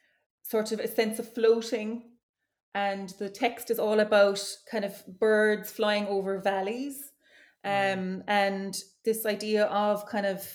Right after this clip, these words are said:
Speaker 1: time being suspended. So I wanted to create this idea of something that's very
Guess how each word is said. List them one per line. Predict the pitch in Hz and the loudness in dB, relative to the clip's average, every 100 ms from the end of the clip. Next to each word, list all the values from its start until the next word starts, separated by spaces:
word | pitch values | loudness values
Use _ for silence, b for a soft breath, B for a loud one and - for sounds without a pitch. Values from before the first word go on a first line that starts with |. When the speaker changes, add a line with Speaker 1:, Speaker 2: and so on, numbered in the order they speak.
| - _ b b b - | -18 _ b b b -18
Speaker 1:
time | - 247 226 214 208 202 196 | -4 0 0 0 -4 -6 -6
being | 214 202 | -6 -6
suspended. | - - - 214 220 285 262 - _ | -8 -6 -4 -2 -4 -6 -10 -14 _
So | - - | -10 -4
I | 214 | -2
wanted | 220 214 214 | -2 -6 -10
to | 220 | -10
create | 220 220 214 | -2 0 0
this | 226 | -4
idea | 220 220 214 | -6 -4 -4
of | 202 196 190 185 | -2 -4 -6 -6
something | - 214 202 | -8 -8 -8
that's | 196 - | -10 -8
very | 214 202 202 196 190 | -4 -2 -2 -4 -10